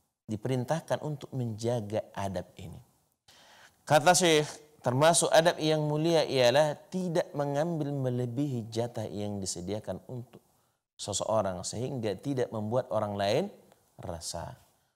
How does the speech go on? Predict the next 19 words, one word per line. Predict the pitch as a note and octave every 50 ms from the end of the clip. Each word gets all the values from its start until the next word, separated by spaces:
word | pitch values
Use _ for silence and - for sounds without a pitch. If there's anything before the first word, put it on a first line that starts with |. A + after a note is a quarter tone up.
| _ _ _ _ _
Kalau | - - G2+ G#2+ G#2 G#2+
ngambilnya | G#2+ G#2 G#2 G2+ G#2+ A2 G#2+ G#2+ G#2 G2
langsung | G2 F#2+ G2 F#2+ - - G2 F#2+ F#2+ F#2
dua, | F#2+ F#2+ F#2+ F#2 F#2 F2+ F2+ F2+
langsung | F2 F2+ F2+ F2+ - F#2 F2+ F2 -
tiga | - G#2+ G#2 F#2+ - F#2 F2 E2
atau | - G2+ F2+ F2+
lebih, | F2+ F2 E2 - A#2+ F#2+ F2+ E2+ E2 D#2+ - _ _ _ _ _ _ _ _ -
rasakan | - - G#2 - - C3 D3 - - D3 - B2
orang, | - - C3+ A#2+ - -
"Wah, | - A2 G#2+ -
aku | - - - - - G2
nanti | G#2 F#2 - E2+
nggak | E2+ E2+ D#2+ - -
dapat." | F#2+ G2+ G#2 - - F#2+ F2 - - _ _ _ _ _ _ _ _ _ _ _ _ _ _ _ _ -
Sehingga, | - G#2+ G#2 G2+ G2+ A2 C#3+ G3+ - - - - _ _ _ _ _ _ _ _ _ _ _ _ _ _ -
ya, | A2 A2+ A2 A2 G#2+ G2 - - _ _ _ _ _ _ _ _ _ -
mestinya | C#3+ C#3 C#3 C#3 - - - - - - G3 G3 E3+ E3 D3 C3 B2 A2+ G#2+
banyak | - G#2+ A#2+ C3 C#3+ D3 C#3+ C#3 -